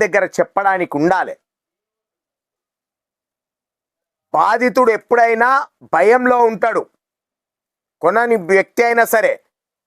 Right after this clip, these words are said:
ఈ పోయిన నాయకులు ఓం విశ్వకర్మ టీవీ ఛానల్ దృష్టికి తీసుకురాకుండా, అయ్యో పేరు కొండో నరసింహాచారి కోతమేమో మేం పెత్తానం చేస్తామని చెప్పేసి, లేదు సార్ నాలుగు తులాలు కడతాడు, లేదు సార్ మూడు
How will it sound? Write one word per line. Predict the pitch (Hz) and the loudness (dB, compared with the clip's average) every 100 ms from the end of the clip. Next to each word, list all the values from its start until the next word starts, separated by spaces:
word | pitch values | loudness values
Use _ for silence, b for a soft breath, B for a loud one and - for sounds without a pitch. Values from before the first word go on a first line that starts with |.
| _ _ _ _ _ | _ _ _ _ _
ఈ | 156 226 208 175 | -2 0 0 -2
పోయిన | 196 240 262 214 | 0 2 0 0
నాయకులు | 214 247 247 196 170 214 220 214 _ _ _ | 0 0 0 2 4 4 4 0 _ _ _
ఓం | 135 220 247 | 0 0 0
విశ్వకర్మ | 233 - 220 226 226 220 | -2 -2 0 0 0 -2
టీవీ | 220 240 240 - | 0 2 2 0
ఛానల్ | 220 220 190 | -2 -2 -2
దృష్టికి | 196 214 214 - | -4 -4 -4 -2
తీసుకురాకుండా, | 240 - 247 208 - 180 196 240 - b b - 180 | -2 0 0 0 -2 -2 -2 -2 -6 b b 0 2
అయ్యో | 226 240 226 | 2 0 0
పేరు | 208 240 226 | 0 2 2
కొండో | 190 208 233 220 | 0 0 0 0
నరసింహాచారి | 208 175 226 214 208 208 | 0 0 2 2 0 0
కోతమేమో | 208 208 202 220 202 | 0 2 2 2 0
మేం | 208 233 | 0 0
పెత్తానం | 226 214 220 214 208 | -4 -4 -2 -2 0
చేస్తామని | 202 190 196 196 196 | 0 0 -2 0 -2
చెప్పేసి, | 196 196 220 208 B B - | 0 0 2 0 B B -2
లేదు | 202 233 - | 2 2 0
సార్ | 214 214 - _ _ 156 | -2 -2 -4 _ _ -4
నాలుగు | 196 214 208 | -2 -2 0
తులాలు | 214 208 208 | 2 2 0
కడతాడు, | 202 196 202 208 190 b - | -2 0 0 0 -2 b -2
లేదు | 220 226 214 | 2 2 2
సార్ | 202 202 190 _ _ | 0 -2 -4 _ _
మూడు | 240 233 | 2 2